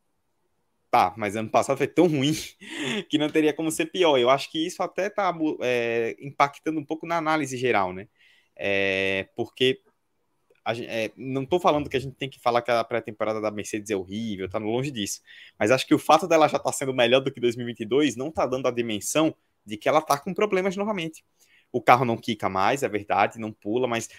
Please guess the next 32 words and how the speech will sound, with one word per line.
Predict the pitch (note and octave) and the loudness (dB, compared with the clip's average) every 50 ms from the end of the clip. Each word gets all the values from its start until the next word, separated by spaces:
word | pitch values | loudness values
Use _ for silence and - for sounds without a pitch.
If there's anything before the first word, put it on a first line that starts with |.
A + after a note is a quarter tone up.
| - _ _ _ | -20 _ _ _
vários | - A2+ A#2 C3+ D3 D3+ | 6 8 8 8 8 4
problemas | - - C3 B2+ B2 A#2+ A#2+ A2 | -2 0 0 0 2 0 -2 -4
de | G#2+ | 0
balanço. | A#2 A2 G2+ G2+ G2+ G2+ G#2+ B2 - - - C3 C3 _ _ _ _ _ | 4 6 6 6 6 2 -2 -4 -6 -8 -10 -10 -12 _ _ _ _ _
O, | - A#2+ A#2+ A#2+ A#2 A#2 A#2 A2+ A2+ A2 A2 A2 G#2+ G#2 G#2 G2+ G2+ G2 F2+ - - G#2+ A2+ A2+ A2 G#2 G2 | -6 -4 -2 -2 0 0 0 0 -2 -2 0 0 2 2 2 2 0 -2 -4 -6 -6 -6 -4 -4 -2 -2 -2
o, | - - | 0 2
a | G2+ G#2 G#2+ | 2 2 2
Mercedes | A2 A2+ G#2+ - - D3 C#3+ C#3 - | 2 0 -4 -4 -2 -2 -2 -2 -2
foi | - C#3 | -2 -2
muito | C3+ D3+ E3 - E3+ | -2 -2 -4 -4 -4
bem | A2+ B2+ C3 C3 | -4 -2 -4 -4
em | B2 | -4
tempos, | _ - B2+ B2+ A2+ - G#2+ G#2 | _ -2 -2 -2 -2 -6 -8 -6
né? | A2 | -6
O | G#2+ | -4
Hamilton | G#2+ A#2+ C3+ C#3 B2 - A#2+ | -4 -4 -6 -6 -6 -8 -8
ficou | - - - B2 | -8 -8 -8 -8
em | B2 | -8
segundo, | - - B2+ A2 A2+ A2+ G#2+ G2+ | -8 -10 -10 -10 -10 -10 -8 -6
mas | G2+ G2+ G#2 - | -6 -6 -6 -6
precisou | - - A2 - - B2+ G#2+ A#2+ C#3+ D3 | -8 -14 -12 -10 -8 -4 0 0 0 2
usar | C3+ C#3 C3+ | 4 4 4
os | C3 - | 4 2
pneus | - C3 B2 B2 A#2+ - | 0 0 0 2 2 2
C | - C#3+ | 2 2
cinco, | C3 - - - D3+ D3+ D#3 - G#2+ | 2 2 0 -4 -6 -8 -8 -6 -6
né, | G2+ G2+ | -4 -4
que | - - | -6 -6
são | - A#2+ A2 | -8 -8 -8
os | G#2 - | -8 -4
mais | A2+ A2 G#2+ | -2 -4 -2
macios. | A2 A2 G#2 - - - A#2+ B2+ C#3 C#3+ - | -2 -4 -6 -6 -6 -6 -6 -6 -6 -6 -8